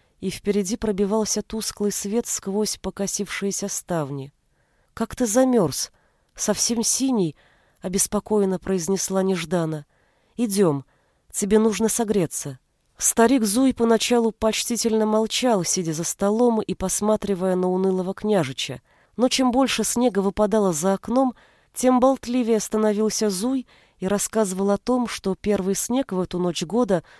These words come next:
ознаменовал долгую зиму, о том, что в его далёком детстве снега однажды выпало так много, что нельзя было разгрести тропинку от крыльца к дороге, о том, что русалки по ночам поют особенно грустно,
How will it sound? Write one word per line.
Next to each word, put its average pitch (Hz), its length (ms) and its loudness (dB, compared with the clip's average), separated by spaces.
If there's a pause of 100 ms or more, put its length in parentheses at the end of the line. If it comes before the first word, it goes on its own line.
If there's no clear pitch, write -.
(160)
ознаменовал 185 720 0
долгую 202 480 0
зиму, 139 460 -4 (460)
о 185 100 -2
том, 269 200 2
что - 180 -2
в 202 40 0
его 220 220 0
далёком 226 480 2
детстве 208 440 -2
снега 220 460 0
однажды 196 420 0
выпало 202 380 -2
так - 300 -6
много, 165 460 -2 (280)
что - 240 -6
нельзя 208 380 4
было 208 300 2
разгрести 190 460 -2
тропинку 220 540 -4
от 220 120 -4
крыльца 214 400 -2
к 202 80 -4
дороге, 180 500 0 (340)
о 202 120 -2
том, 277 180 2
что - 200 -2
русалки 214 560 2
по 202 140 -2
ночам 202 400 0
поют 190 360 -2
особенно 170 440 -2
грустно, 180 580 -2